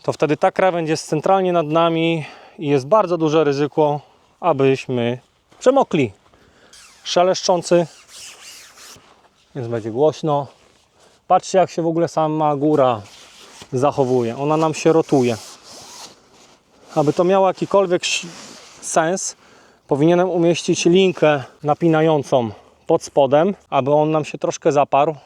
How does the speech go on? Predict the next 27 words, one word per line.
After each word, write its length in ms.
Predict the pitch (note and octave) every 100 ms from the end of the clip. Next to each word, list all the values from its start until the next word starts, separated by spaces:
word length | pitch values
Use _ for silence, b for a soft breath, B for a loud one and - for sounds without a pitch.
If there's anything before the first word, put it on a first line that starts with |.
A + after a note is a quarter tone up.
| -
Natomiast 360 | C#3 C#3+ C#3
w 80 | -
tamtej 360 | E3 F#3 F#3 D#3+
konfiguracji, 800 | D3+ C#3 C3+ C#3 B2+ - C#3+ C3+ _ -
kiedy 160 | C3
damy 220 | B2 C#3+ C#3+
ją 120 | C#3
pod 200 | C#3 -
spód, 300 | - F3 -
będzie 180 | C#3+ E3
ona 100 | E3+
bezpośrednio 540 | E3 - F#3 E3+ F3
dotykała 440 | - - D3+ D#3+ D3+
właśnie 440 | D#3 F3 - D3+
tego 360 | D#3+ D3 D3 C#3+ b b b b C#3
załamania, 600 | B2+ D3+ C#3+ D3 D#3 C#3
tego 240 | C#3 B2
szycia. 480 | - C#3 - G#3 B3 -
To 180 | F#3 G3
nam 280 | G3 G3
już 260 | F#3 F#3+ -
w 220 | - -
stu 280 | - - C4
procentach 560 | A#3+ G#3+ G#3 F3 C#3+ C3
gwarantuje 840 | C3+ D#3+ D#3+ C#3+ E3 E3 D#3 C#3+ - -
przemoczenie 760 | - G#3 D3+ - C#3 C3+ A#2+
sprzętu. 460 | - - E3 C3